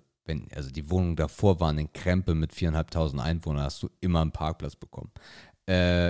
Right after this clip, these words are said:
in Kassel und hier in Dresden sieht die Situation aber schon mal anders aus. Ähm, und von da einen Parkplatz zu haben oder eine, wir haben jetzt sogar eine Garage, äh, ist,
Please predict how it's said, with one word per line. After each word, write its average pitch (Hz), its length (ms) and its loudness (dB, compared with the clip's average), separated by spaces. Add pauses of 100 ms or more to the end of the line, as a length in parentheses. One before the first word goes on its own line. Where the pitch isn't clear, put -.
(140)
in 90 180 -2
Kassel 104 600 4
und 92 220 -2
hier 90 140 0
in 87 80 0
Dresden 87 560 2
sieht 82 160 -4
die 90 60 -2
Situation 82 500 -2
aber 78 160 -2
schon 87 160 -2
mal 76 160 0
anders 85 320 0
aus. - 320 -14 (540)
Ähm, 95 580 4 (720)
und 101 120 -2
von 95 140 2
da 101 220 6
einen 98 140 4
Parkplatz 101 460 2
zu 80 140 0
haben 85 440 2
oder 80 160 -2
eine, 80 240 -4
wir 82 80 -2
haben 82 80 -2
jetzt 82 140 -6
sogar - 260 -2
eine 80 140 0
Garage, 82 640 4 (500)
äh, 87 420 6 (160)
ist, - 340 -4